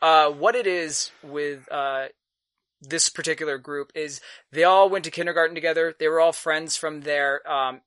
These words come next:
it was very kinda uniform. They all kind of grew up, I'm assuming, out here in, uh, Spencer's Folly. So everyone starts off on the same level, and then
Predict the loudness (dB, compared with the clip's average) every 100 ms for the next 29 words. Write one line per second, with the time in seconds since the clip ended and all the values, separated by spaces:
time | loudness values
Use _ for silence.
0 | -10 -8 -6 -6 -2 0 0 -2 -8 -14
1 | -20 -8 -4 -4 -4 -4 -6 -8 -10 -8
2 | -4 0 0 -2 -6 -6 -10 -14 -8 -2
3 | -2 -2 -8 -8 -10 -10 -12 -10 -10 -10
4 | -12 -8 -8 -8 -10 -14 -14 -16 -16 -12
5 | -10 -10 -12 -18 _ _ -20 -20 -16 -12
6 | -6 -6 -6 0 4 4 2 -10 _ -20
7 | _ _ -4 2 4 4 0 -8 _ _
8 | _ _ _ -20 -18 0 0 2 0 0
9 | 0 2 2 0 -4 -6 -6 -6 -4 -4
10 | -4 -6 -4 -6 -6 -6 -6 -12